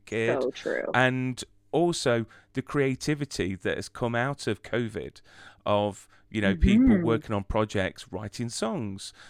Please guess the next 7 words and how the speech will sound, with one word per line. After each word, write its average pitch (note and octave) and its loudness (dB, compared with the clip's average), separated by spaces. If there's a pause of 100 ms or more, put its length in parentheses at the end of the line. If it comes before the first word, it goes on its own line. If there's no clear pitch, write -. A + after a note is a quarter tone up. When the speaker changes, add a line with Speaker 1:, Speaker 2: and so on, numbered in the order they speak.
(180)
Speaker 1:
and A2+ -2
Speaker 2:
Yeah. E3+ 8
Speaker 1:
producing, A2+ 0
uh, G#2+ 4
great B2+ 0
new B2 0
shows A2+ 0